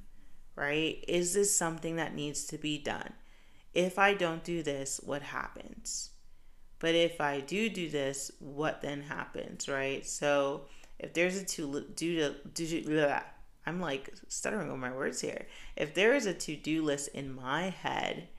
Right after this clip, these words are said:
that's constantly replaying as I'm trying to relax, I can be like, "Okay, <sighs> is this something that can wait?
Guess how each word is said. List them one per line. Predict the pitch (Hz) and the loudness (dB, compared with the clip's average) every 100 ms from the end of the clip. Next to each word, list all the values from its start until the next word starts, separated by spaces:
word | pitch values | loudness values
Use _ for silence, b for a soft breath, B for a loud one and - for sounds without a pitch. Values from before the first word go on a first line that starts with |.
| b b b - | b b b -6
that's | 143 | -4
constantly | - 160 156 151 147 135 135 | -2 4 4 4 0 0 -2
replaying | - 147 135 127 | 0 0 2 0
as | 131 | -4
I'm | 131 | -6
trying | - 135 | -2 0
to | 127 | 0
relax, | 123 123 127 - | -4 -6 -6 -6
I | |
can | 143 143 | -6 -4
be | 135 | -4
like, | 135 131 | -4 -6
"Okay, | 120 156 - - - B B B B B B B B B B B B | -8 -6 -8 -8 -14 B B B B B B B B B B B B
<sighs> | B B B B B - - - | B B B B B -20 -8 4
is | 190 180 | 4 6
this | 214 214 | 4 2
something | 175 165 165 | 0 -2 0
that | 156 156 | -2 -2
can | - 151 151 | -6 -4 -4
wait? | - - | -8 -10